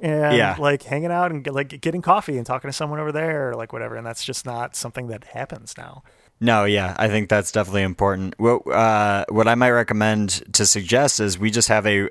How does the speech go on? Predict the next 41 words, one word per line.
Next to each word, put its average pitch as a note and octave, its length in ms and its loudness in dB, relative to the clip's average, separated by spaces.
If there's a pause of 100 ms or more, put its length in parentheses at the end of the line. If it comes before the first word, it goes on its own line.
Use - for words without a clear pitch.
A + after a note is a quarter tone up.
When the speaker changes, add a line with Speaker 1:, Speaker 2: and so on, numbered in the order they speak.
Speaker 2:
a F#2+ 120 2
room G#2+ 400 2
that's G2 260 0
always F#2+ 520 2 (120)
open, F#2+ 420 -2 (160)
just, - 220 0
like, G#2 160 2
a G2+ 80 2
meeting G2+ 460 2
that F#2+ 200 0
never F#2+ 360 2
Speaker 1:
Mm-hmm. - 100 -4
Speaker 2:
ends. F2+ 480 -2
So - 140 0
if F2+ 100 -2
you're G2 140 2
bored, F#2+ 600 0 (460)
you G#2 140 0
can G2 160 -2
pop F#2+ 240 2
into F2+ 160 0
there F2 280 0
and E2+ 140 -4
chat F2 280 -2
with F2+ 220 -4
whoever F2 360 -4
else F2 260 -2
is, F2 220 -4
like, F2 420 -6
in F2+ 160 -4
between E2+ 360 -6
meetings E2 340 -8
or C#2 100 -8
something. - 440 -10
Speaker 1:
That's - 260 -10
not B2 140 -10
a A2+ 60 -12
bad A#2+ 180 -10
idea. B2+ 480 -16 (280)
Yeah. B2 300 -14
Speaker 2:
Yeah. F#2 280 -2